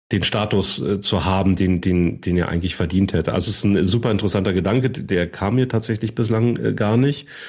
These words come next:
Ich muss sagen, ich hab lange Zeit keine richtig echte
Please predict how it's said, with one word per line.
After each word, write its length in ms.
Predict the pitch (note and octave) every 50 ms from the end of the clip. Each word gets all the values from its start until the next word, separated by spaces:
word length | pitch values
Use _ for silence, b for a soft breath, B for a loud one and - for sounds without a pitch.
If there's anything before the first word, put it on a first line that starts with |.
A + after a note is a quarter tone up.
| B B B B B B B B B B - - -
Ich 140 | B2+ C3 D#3
muss 160 | F#3 E3+ -
sagen, 280 | - D3+ D3 D3 D#3 - - -
ich 160 | B2 A#2 -
hab 180 | - C#3 C3 -
lange 560 | A#2 G#2+ G#2+ A2+ A2 G#2+ G#2+ A#2+ D3 E3 D#3+ C3
Zeit 520 | B2+ - - - B2+ B2+ B2+ B2+ - _
keine 800 | - - - - - B2+ C#3 D#3 D#3+ D#3+ D#3 C3+ A2+ G#2+ G#2 G#2
richtig 460 | A#2 C#3 C3 - - D#3 C3+ - - _
echte 720 | - B2+ C3 - - - C3+ C3 B2+ B2 B2 B2 B2 C3 -